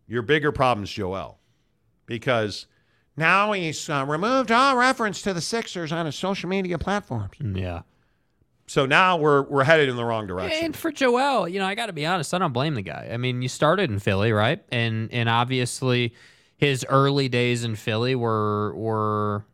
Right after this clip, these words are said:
Speaker 2: you know, plagued by injury concern, you know, with the back and just working through that. But he's been a really reliable player. I mean, he, he
Speaker 1: He
Speaker 2: has
Speaker 1: has been.
Speaker 2: fortified his body. And I think,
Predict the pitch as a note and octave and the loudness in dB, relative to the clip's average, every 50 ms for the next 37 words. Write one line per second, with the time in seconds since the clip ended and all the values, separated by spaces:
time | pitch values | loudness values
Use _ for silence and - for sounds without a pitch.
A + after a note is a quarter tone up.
0 | _ - D#3+ A#2+ G#2+ A#2+ - - - C3+ C3 C#3 C3+ C#3 C3+ C3+ D3+ E3+ F3 E3+ | _ -6 -4 -2 -2 -2 -2 0 2 2 2 2 2 2 2 2 2 0 0 -2
1 | C#3 A2+ - A2+ G2 - - G2 F2+ E2 F2+ - - A2+ G#2+ G#2+ A2+ - - G#2 | -2 -2 -2 -4 -4 -4 -4 -6 -6 -8 -10 -10 -6 -4 -2 -2 -2 -2 -4 -2
2 | G2 G#2+ G#2+ A2 A#2 B2 B2+ B2 - - G#2+ G2 G2 F#2+ F#2 G#2+ G#2+ G2+ - A#2 | 0 0 0 2 2 0 0 -2 -2 -2 -2 -2 -2 -4 -2 -2 -4 -4 -2 0
3 | G#2+ G#2+ G#2 - A#2 G2+ - G#2 G#2+ A#2 B2 B2 - B2+ B2+ B2 A#2 G#2 B2 C#3+ | 0 0 0 0 -2 -2 0 0 2 2 0 0 0 0 0 0 0 0 0 0
4 | F#3 F#3 C#3 C3 D3 D#3 D3+ C3+ B2+ B2+ C3 C3+ C3+ B2+ A2 G#2+ - B2 C#3+ F#3 | 0 0 0 0 0 0 0 2 4 4 4 4 4 2 -2 0 0 0 2 2
5 | D#3 F#2+ E2+ E2+ G2 G#2 G2+ F#2+ A2+ A2 A2 D2 F#2 G#2+ A#2 A#2 C#3+ D3 E3+ G#3+ | 0 -2 -4 -6 -6 -6 -4 -2 -2 -2 -2 -2 -2 -2 0 2 4 4 4 4
6 | B3+ C4 B3+ - D#3+ B2 - C#3 C#3 D3 D3 C#3+ - - B2+ C#3+ F#3+ G#3 D#3 G#2+ | 4 4 4 4 2 2 2 2 2 2 2 0 0 0 0 2 2 0 0 -2
7 | G2 G2+ G2 F#2+ G#2 A#2+ A#2+ A#2 - | -2 -2 -2 -2 -2 -2 -2 -4 -6